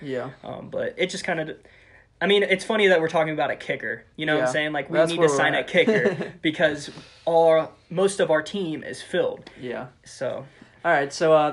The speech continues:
Speaker 1: the final thing I have here, I have two questions. Are the Browns America's team?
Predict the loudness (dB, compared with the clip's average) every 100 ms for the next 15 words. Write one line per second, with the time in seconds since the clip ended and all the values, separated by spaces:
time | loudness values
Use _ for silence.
0 | -6 -4 0 0 0 -2 0 0 -2 -2
1 | -4 -4 -4 -4 -4 -2 -4 -6 -12 -6
2 | -8 -8 -14 -10 -8 -6 -4 -2 -2 -4
3 | -6 -6 -6 -10 -16 -16 -16